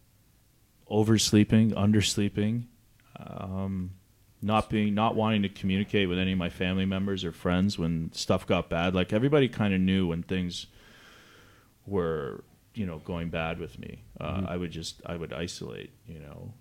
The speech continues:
Speaker 1: Um, but I th-, again, I was just like, "Ah, I like to be alone." And I do. I love my alone time, you know. But
Speaker 2: Sure.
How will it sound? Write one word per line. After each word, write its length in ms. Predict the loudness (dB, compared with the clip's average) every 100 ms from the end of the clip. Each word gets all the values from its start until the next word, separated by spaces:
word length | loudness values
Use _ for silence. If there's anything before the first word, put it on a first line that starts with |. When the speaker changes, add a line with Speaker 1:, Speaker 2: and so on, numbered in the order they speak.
| -10
Speaker 1:
Um, 400 | -4 -2 -2 -6 0
but 180 | 0 0
I 100 | -4
th-, 120 | -4 -6
again, 360 | 0 2 2
I 120 | 0
was 200 | -2 -4 -6
just 200 | -10 -6
like, 100 | -4
"Ah, 200 | 0 2
I 20 | 4
like 200 | 2 0
to 80 |
be 100 | 0
alone." 340 | 2 2 0 -2
And 120 | 0
I 80 | 2
do. 260 | 4 4 4
I 60 |
love 200 | 4 0
my 140 | 0 0
alone 300 | 0 0 -2
time, 260 | -4 -6
you 60 | -6
know. 160 | -4 -2
But 160 | 2
Speaker 2:
Sure. 180 | 2 2